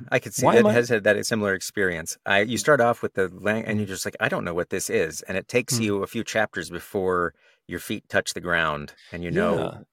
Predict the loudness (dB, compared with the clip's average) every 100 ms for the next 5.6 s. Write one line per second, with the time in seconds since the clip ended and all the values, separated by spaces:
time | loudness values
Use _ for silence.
0 | _ _ -6 -2 0 0 -2 -2 -4 -4
1 | -8 -6 -6 -4 -2 0 2 0 -2 -2
2 | -4 -2 -2 -2 -8 _ _ _ _ _
3 | _ 0 4 4 4 2 2 0 -2 -12
4 | -2 0 2 2 0 -2 -2 0 0 0
5 | -2 -2 -2 0 -2